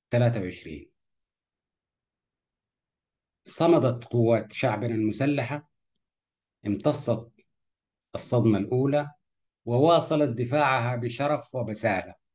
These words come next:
وحين تطاولت الحرب واستعان الغزاة بمزيد من المرتزقة ومزيد من الأسلحة، كما استعانوا بلجان قطيع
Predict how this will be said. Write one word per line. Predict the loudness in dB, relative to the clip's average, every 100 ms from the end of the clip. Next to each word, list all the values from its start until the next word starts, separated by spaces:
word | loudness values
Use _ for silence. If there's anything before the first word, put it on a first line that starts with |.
| _ _ _ _ _ _ _ _ _ _ _ _ _ -12
وحين | -8 0 0 0
تطاولت | -2 0 2 4 2 -2
الحرب | -4 -6 -8 _ _ _ _ _ _ _ _ _ _ _ -10
واستعان | -10 -6 -2 0 2 2
الغزاة | 2 0 0 0 0
بمزيد | 0 -2 -2 -2 -2 2
من | 2 2
المرتزقة | 0 -4 -6 -8 -8 -8 -10 -14 -20 _ _ _ _ _ _ _ _ -10
ومزيد | -4 -2 0 0 0 4
من | 4 4
الأسلحة، | 0 -2 -6 -4 -8 -8 -14 _ _ _ _ _ _ _ _ _ _ -4
كما | -2
استعانوا | -2 -4 -2 0 2 2 2
بلجان | 0 0 0 0 2 0
قطيع | 0 -6 -4 0 0 0